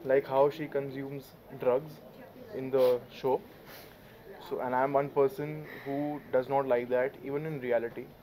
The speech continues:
And as a boyfriend मेरी ड्यूटी थी बोलने की कि यार ये चीज़ ठीक नहीं है, इस चीज़ से दूर रहो। और ये स्टोरी यही बताती कि कैसे ये इस चीज़ में पड़ी, क्या इसकी प्रॉब्लम्स हैं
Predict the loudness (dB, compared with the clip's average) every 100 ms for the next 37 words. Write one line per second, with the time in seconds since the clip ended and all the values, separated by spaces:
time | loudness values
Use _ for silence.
0 | -20 -20 -20 -12 -6 -4 -2 -4 -2 2
1 | 2 2 -2 -4 -4 -8 -8 -8 -6 -8
2 | -6 -10 -8 -8 -8 -6 -4 -4 -4 -8
3 | -10 -8 -2 -2 -4 -8 -10 -10 -10 -10
4 | -8 -8 -6 -8 -12 -20 -20 -20 -10 -10
5 | -8 -10 -6 -6 -2 -2 0 -2 -2 -10
6 | -20 -14 -8 -6 -6 -2 0 2 0 0
7 | 4 4 2 -8 -8 -8 -12 -18 -20 -20
8 | -18 -12 2 4 4 2 0 -2 -4 -6
9 | -2 2 2 2 -8 4 8 10 8 0
10 | 2 4 4 0 -4 -4 -4